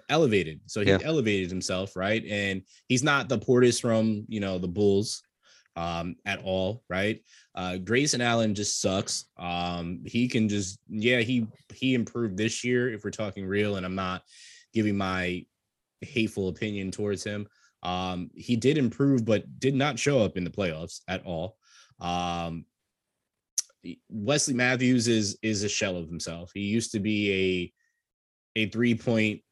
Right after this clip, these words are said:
Speaker 1: savant, <laughs> right? He used to be knockdown clutch, doing the Cagnes Everdeen arrow. He's the one that brought that into,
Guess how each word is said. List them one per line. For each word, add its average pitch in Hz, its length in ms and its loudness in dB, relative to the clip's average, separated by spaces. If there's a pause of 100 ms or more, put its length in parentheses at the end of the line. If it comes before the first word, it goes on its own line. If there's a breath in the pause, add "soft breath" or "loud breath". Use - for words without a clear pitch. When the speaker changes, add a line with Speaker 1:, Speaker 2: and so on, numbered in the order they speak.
Speaker 1:
savant, 95 560 0 (160)
<laughs> - 160 0
right? 131 340 6
He 123 120 2
used 131 340 2
to 123 80 2
be 113 460 2 (280 loud breath)
knockdown 123 840 4
clutch, 123 460 2
doing 117 260 4
the 113 100 2
Cagnes 113 580 0 (340 soft breath)
Everdeen 123 720 6
arrow. 117 480 6
He's 117 320 2
the 117 80 0
one 113 340 4
that 110 260 0
brought 110 280 0
that 110 180 2
into, 107 540 0